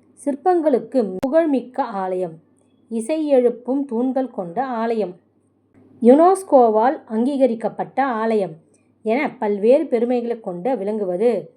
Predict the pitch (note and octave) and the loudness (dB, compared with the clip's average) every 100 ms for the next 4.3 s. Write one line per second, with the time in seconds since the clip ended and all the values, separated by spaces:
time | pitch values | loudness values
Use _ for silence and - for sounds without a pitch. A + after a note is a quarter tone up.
0 | _ _ _ B3 B3+ C#4+ C#4+ C#4 D4 A#3 | _ _ _ -2 -2 -2 -4 -6 -4 -4
1 | G#3 A3 G#3+ G#3+ A#3 G3+ F3 A3 B3 - | -4 -4 -6 -6 -8 -6 -4 -2 -2 -4
2 | _ _ - G#3 A#3 C4+ C4+ C4+ C4+ C#4+ | _ _ -10 -6 -2 -2 -2 0 0 -2
3 | G3 G3+ G#3+ A3+ A3 F#3+ E3+ B3+ D4 A3+ | -4 -4 -4 -4 -8 -10 -8 -6 -4 -2
4 | A3+ G3 | -2 -4